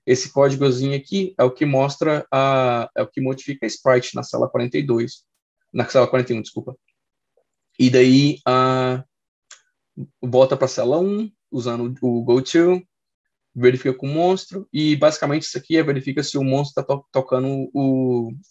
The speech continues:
o player. Aí eu deixo vocês depois dar uma estudada nisso aí, <laughs> porque,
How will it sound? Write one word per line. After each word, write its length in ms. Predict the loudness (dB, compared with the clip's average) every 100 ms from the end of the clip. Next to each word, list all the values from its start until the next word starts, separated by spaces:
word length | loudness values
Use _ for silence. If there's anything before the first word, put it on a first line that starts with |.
| _ _ _ _ _ _ -10
o 320 | -4 -2 -2
player. 460 | 0 0 2 -2 -6 _ _ _
Aí 160 | -2 0
eu 80 | 2
deixo 260 | 0 -2 -10
vocês 320 | -6 -2 -2
depois 400 | -2 0 0 0 -4
dar 120 | 0 0
uma 100 | -2
estudada 340 | -2 -2 -2
nisso 220 | -6 -6
aí, 180 | -6 -6 -8
<laughs> 260 | -4 -4
porque, 360 | -4 -2 -2